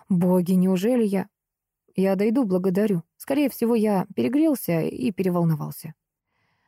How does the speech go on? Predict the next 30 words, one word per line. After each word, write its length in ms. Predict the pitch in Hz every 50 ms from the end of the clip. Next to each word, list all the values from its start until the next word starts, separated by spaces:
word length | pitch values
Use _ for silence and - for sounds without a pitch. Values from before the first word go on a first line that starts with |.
| _ _ -
Он 160 | 370 330 277
не 80 | 220 180
возражает 720 | 185 175 185 190 196 202 233 302 339 320 262 190 - 160
и 60 | 156
не 120 | 156 156
настаивает. 760 | 156 160 160 - - 277 285 302 302 285 247 220 208 190 - _ _ _ _ _ _ _ -
Только 640 | 214 208 208 - - 190 185 180 175 180 180 180 - _ _ _ _ _ _ _
какая-никакая 1000 | _ - 233 220 - - 339 330 320 277 247 240 220 - 240 - - 262 262 262 247
гордость 680 | 220 214 240 285 302 269 220 214 233 226 - - -
и 100 | - 269
слабость 640 | 262 - - 269 269 262 240 214 180 180 170 - -
в 60 | 180
ногах 440 | 180 185 196 202 214 254 247 - -
не 100 | 214 214
позволяют 760 | - - 226 196 214 214 247 262 254 254 240 196 175 170 -
мне 220 | 185 196 220 233
просто 500 | 190 - 190 196 220 202 - - 190 180 - _ _ _ _
сорваться 480 | - - - 311 311 330 302 - - 302
с 60 | -
места 360 | 233 254 311 311 - - 180
и 100 | 170 165
кинуться 420 | 165 - 240 240 220 190 - - 175
за 140 | 170 180
Рикусом 420 | 185 233 220 - 185 - - 180 180
и 160 | - 196 190
Ордоном. 520 | 190 208 214 190 180 165 156 151 156 156 - _ _ _ _ _ _ _
Иду 240 | - 247 247 311
медленно, 720 | 320 311 285 269 254 240 214 226 226 240 233 226 226 240 233 - _
провожаемый 600 | - 196 175 180 170 180 208 220 220 208 185 180
почти 480 | 180 - 180 - - - 214 220 196